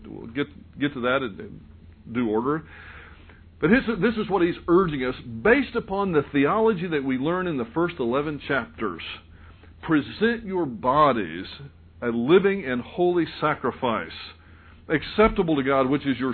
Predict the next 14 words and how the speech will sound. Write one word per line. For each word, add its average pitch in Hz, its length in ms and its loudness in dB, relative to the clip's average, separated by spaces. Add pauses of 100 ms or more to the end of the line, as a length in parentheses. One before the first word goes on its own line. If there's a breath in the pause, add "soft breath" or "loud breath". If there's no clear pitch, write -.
(160)
spiritual 190 520 0
service 165 320 0
of 127 100 -4
worship, 160 320 -2
and 147 180 2
do 190 140 0
not 214 240 0
be 175 80 2
conformed 151 600 -2
to 131 80 -6
this 131 220 -2
world, 143 280 4 (420 loud breath)
but 147 180 4
be 156 140 4